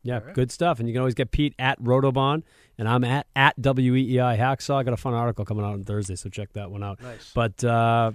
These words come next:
Speaker 1: go Sox
Speaker 2: Sort of,
Speaker 1: tonight.
Speaker 2: sort of ironic. I liked your one last week on the Yankees.
Speaker 1: Thank you. <laughs>
Speaker 2: That was,
Speaker 1: On
Speaker 2: it
Speaker 1: the
Speaker 2: was fun-, it
Speaker 1: fans.
Speaker 2: was funny, man. But it's sort of ironic that you have that Patriot fan throwing the beer.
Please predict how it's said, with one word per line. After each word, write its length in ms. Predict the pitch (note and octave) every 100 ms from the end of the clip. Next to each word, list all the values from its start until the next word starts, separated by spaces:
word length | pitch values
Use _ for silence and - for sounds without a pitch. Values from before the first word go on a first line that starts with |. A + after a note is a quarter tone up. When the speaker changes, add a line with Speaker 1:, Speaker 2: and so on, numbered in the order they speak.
| -
Speaker 1:
go 100 | B2+
Sox 320 | - D#3 D#3
Speaker 2:
Sort 60 | F3
of, 40 | D3+
Speaker 1:
tonight. 180 | D3+ - - _ _
Speaker 2:
sort 260 | - D#3+ D#3
of 80 | C#3+
ironic. 760 | B2 B2 C3+ C3+ A2+ - _ _ _ _ -
I 40 |
liked 260 | C#3+ E3+ -
your 80 | D3
one 140 | C3
last 280 | B2+ C3 -
week 140 | B2
on 80 | A#2
the 60 | A2
Yankees. 460 | A2+ A#2 - A#2+ -
Speaker 1:
Thank 240 | B2 A#2+
you. 100 | G#2 - - -
<laughs> 160 | E3+
Speaker 2:
That 260 | E3+ B2+ D#3
was, 100 | A#2+
Speaker 1:
On 80 | C3+
Speaker 2:
it 40 | G3
Speaker 1:
the 40 |
Speaker 2:
was 140 | G#3 -
fun-, 180 | -
it 40 | G#3+
Speaker 1:
fans. 100 | C4
Speaker 2:
was 100 | C4
funny, 300 | - C#4+ D#3+
man. 200 | B2+ C3 - - - _ _
But 140 | E3+
it's 120 | E3
sort 180 | - F#3
of 80 | E3
ironic 480 | D3 C#3 D#3 D#3+ B2+
that 120 | C3+
you 80 | B2+
have 180 | B2+ A#2+
that 220 | B2+ B2 _ _ _
Patriot 360 | D3+ C3+ C#3 -
fan 220 | C3 B2
throwing 260 | - B2
the 80 | A#2
beer. 400 | A2 B2+ B2 A2+